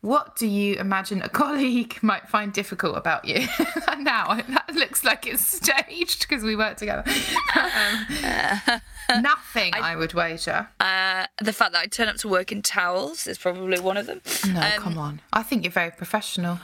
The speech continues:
Speaker 2: Yeah, I think to the point of being unhelpful, though. So sometimes I don't always know. My partner, if I introduce that thing to, I get better at it. But, you know, that whole, "Do you want me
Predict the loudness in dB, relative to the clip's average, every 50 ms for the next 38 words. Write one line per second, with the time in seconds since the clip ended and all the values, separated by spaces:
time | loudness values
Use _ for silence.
0 | -4 0 2 4 4 4 4 2 0 -2 -4 -4 -2 -2 -2 0 0 0 0 2
1 | 2 0 0 2 0 -2 0 2 2 0 0 -2 -2 -2 0 2 2 0 2 0
2 | 0 0 0 0 0 0 0 0 0 0 0 0 0 2 0 0 0 0 0 0
3 | 0 0 0 0 0 0 0 0 0 0 -2 -2 -6 -10 -18 -20 -20 -20 _ _
4 | -4 0 2 2 0 0 0 0 0 0 0 0 -2 -4 -2 -2 -4 -2 0 -2
5 | -2 0 -2 -4 -4 -2 -2 0 0 0 0 -2 -2 -2 -2 -4 -4 -2 -2 -2
6 | 0 0 -2 -4 -2 -4 -4 -4 -4 -2 -2 0 0 -2 -2 -4 -2 0 0 2
7 | 2 0 -2 -4 -8 -12 -18 -20 -20 -20 _ _ -2 0 0 0